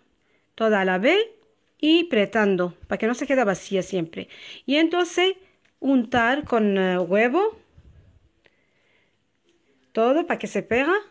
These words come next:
y dejarla encima la parte de que está, mm, de que está esto abajo, por ejemplo,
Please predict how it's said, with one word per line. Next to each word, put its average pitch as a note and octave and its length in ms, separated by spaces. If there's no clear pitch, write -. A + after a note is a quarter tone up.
y D#4 120
dejarla C#4+ 440
encima E4 580
la B3 180
parte D#4 360
de D#4 140
que C#4 100
está, D#4 500
mm, A#3+ 360
de A#3 180
que A#3+ 100
está D4 380
esto G#3 540
abajo, A3+ 440
por G3+ 120
ejemplo, F#3 400